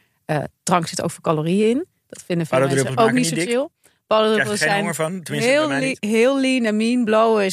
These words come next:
Speaker 1: natuurlijk ook gewoon calorievrij. Dus ik heb ook het idee dat in die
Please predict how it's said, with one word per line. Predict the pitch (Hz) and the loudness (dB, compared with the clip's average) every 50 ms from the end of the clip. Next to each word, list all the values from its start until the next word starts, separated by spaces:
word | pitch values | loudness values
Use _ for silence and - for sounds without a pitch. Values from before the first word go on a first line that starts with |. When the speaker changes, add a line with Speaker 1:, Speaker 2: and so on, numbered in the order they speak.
| - | -4
Speaker 1:
natuurlijk | - 190 - 202 220 | -4 -2 0 0 0
ook | 220 - | 0 -2
gewoon | - 220 202 202 190 | -2 -2 -2 -2 0
calorievrij. | - 202 202 196 196 208 202 202 - - 185 185 190 208 247 | 0 2 2 2 2 0 0 -2 -2 0 0 2 2 2 2
Dus | 254 - | 0 -2
ik | 233 - | -6 -8
heb | - - - | -8 -8 -2
ook | - 226 226 214 | -2 -2 0 -2
het | 240 220 | -4 -6
idee | 196 196 202 202 196 196 | -2 0 0 2 2 0
dat | 196 190 - | -2 -2 -2
in | 196 196 190 | -4 -4 -4
die | 185 185 180 180 | -2 -4 -4 -6